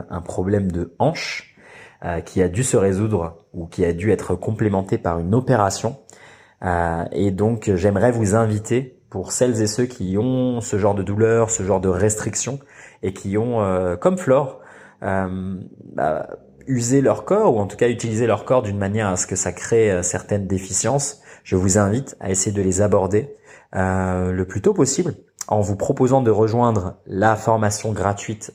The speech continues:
la routine de mobilité Nomad Slim, dont le lien sera dans la description, qui vous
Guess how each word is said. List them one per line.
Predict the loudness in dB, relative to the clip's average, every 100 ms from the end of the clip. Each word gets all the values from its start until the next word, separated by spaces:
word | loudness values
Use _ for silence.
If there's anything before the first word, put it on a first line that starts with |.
| -10
la | -4 -2
routine | -2 -4 -4 -2
de | -2
mobilité | -2 -2 -4 -4
Nomad | -6 -8 -8
Slim, | -8 -8 -12 -20 -20 -20 _ -10
dont | -2 2
le | 4
lien | 4 2
sera | 2 2 2
dans | 2 4
la | 4
description, | 0 -4 -10 -8 -10 -12 _
qui | -2 -2
vous | 0 0 -2 -8